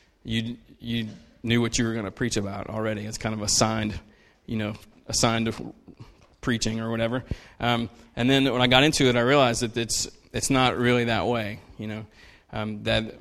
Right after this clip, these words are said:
that the Spirit of God wants to, us to continue to learn through the season of Advent and, uh, through the season of Lent, uh, you know, going toward Christmas and toward Easter and toward those things. And, um,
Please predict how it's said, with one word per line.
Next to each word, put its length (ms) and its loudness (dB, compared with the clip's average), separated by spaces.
that 140 -6
the 80 -4
Spirit 720 4
of 180 0
God 240 6
wants 580 -2
to, 200 2
us 320 0
to 100 4
continue 440 4
to 100 4
learn 520 0
through 380 2
the 100 2
season 540 0
of 300 -4
Advent 600 -4
and, 380 -2
uh, 160 0
through 240 0
the 80 4
season 300 4
of 120 0
Lent, 460 -2
uh, 200 -8
you 60 -6
know, 120 -4
going 200 -2
toward 320 2
Christmas 480 0
and 100 -2
toward 320 0
Easter 380 -2
and 140 -6
toward 260 0
those 220 -2
things. 340 -4
And, 220 -6
um, 340 -8